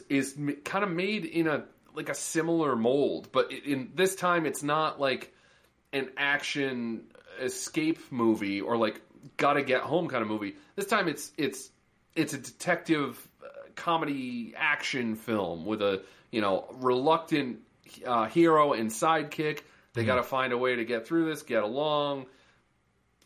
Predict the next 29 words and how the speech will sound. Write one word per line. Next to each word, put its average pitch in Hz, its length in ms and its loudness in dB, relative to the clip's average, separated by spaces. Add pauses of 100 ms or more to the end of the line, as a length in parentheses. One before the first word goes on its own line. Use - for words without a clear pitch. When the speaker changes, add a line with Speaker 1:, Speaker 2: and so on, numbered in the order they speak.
(120)
Speaker 1:
find 131 260 2
each 123 180 -2
other's 139 240 2
strengths 143 500 0
along 139 360 2
the 131 80 0
way, 143 260 2
use 127 280 -4
them 127 160 -8
to 127 100 -6
their 127 180 2
advantages, 127 840 -2
and 110 260 -6
kinda 135 220 -4
get 123 200 -4
through 135 320 0
it. - 240 -6
Um, 104 420 -2 (920)
but 143 260 4
it's, - 340 -2 (760)
you 165 140 2
know, 165 260 4
I, 151 160 -2 (100)
I 151 80 2
don't 220 200 2
know 220 220 2
if - 120 -4
I, 143 60 0
I, 143 300 -2